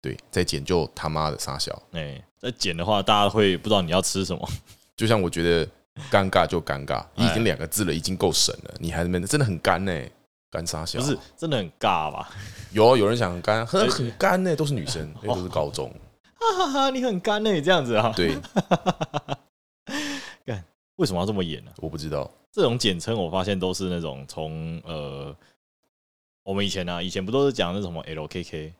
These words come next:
Speaker 1: 对。
Speaker 2: 哎，L K K是你那个时代吧，对不对？我们才，才两岁而已。
Speaker 1: 呃，对。
Speaker 2: 哎呀，然后还有那什么，呃，九四八七是最近的，才开始出现的。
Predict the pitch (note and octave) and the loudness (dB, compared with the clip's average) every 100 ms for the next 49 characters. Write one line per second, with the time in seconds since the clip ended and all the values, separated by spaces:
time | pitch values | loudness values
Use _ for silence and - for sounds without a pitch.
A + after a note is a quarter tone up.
0 | _ _ _ _ D2+ D2 - _ D#2+ D#2 | _ _ _ _ -10 -10 -12 _ -14 -12
1 | C#2 C#2+ G2+ A2 D3+ D3+ C#3+ G#2+ G#2+ F#2+ | -14 -8 -2 2 4 4 2 0 0 0
2 | F2 F2 D2+ D2+ D#2+ D#2 C#2+ E2+ E2+ E2+ | 0 0 0 -4 -4 -6 -6 -8 -8 -6
3 | F#2 G2+ E2 D2+ F2+ D2 D2+ C#2+ C#2+ _ | -2 0 -2 -4 -6 -6 -8 -12 -16 _
4 | _ _ - D2+ D2 D2 D2 D2 D#2 C#2+ | _ _ -6 -4 -4 -4 -6 -6 -6 -8
5 | D#2+ _ _ _ - D#2+ D2+ D2 F2 A2 | -10 _ _ _ -10 -8 -8 -4 0 2
6 | G#2 G2 E2+ G2 F2+ D#2 C#2 D2 C#2+ D2+ | 4 2 0 -4 -6 -8 -10 -10 -10 -10
7 | D2 C#2+ C#2 C#2 C#2+ _ - _ F#2 F#2+ | -8 -8 -10 -12 -18 _ -20 _ -8 -6
8 | C3+ B2 A#2+ A#2 A2 G#2 F#2 F#2 D2 A#1 | 0 0 0 -4 -2 -2 -2 -4 -4 -8
9 | - - E2+ E2 F#2+ F2 D2+ F2 E2+ D#2 | -10 -6 -4 0 0 0 -4 -6 -4 -4
10 | B1+ | -6